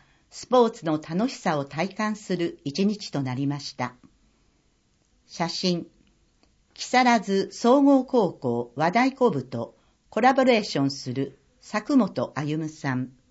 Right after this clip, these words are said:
説明。テントが張られた前で、太鼓、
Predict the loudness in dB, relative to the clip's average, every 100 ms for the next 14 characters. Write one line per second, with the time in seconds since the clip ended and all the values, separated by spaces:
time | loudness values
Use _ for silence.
0 | _ _ _ _ _ _ _ _ _ _
1 | _ -2 -2 0 2 2 0 -2 _ _
2 | _ _ _ _ _ _ 2 6 6 4
3 | 2 2 2 2 0 -2 0 0 0 -2
4 | -6 -8 -12 _ _ _ _ -4 0 0
5 | -2 -2 0 0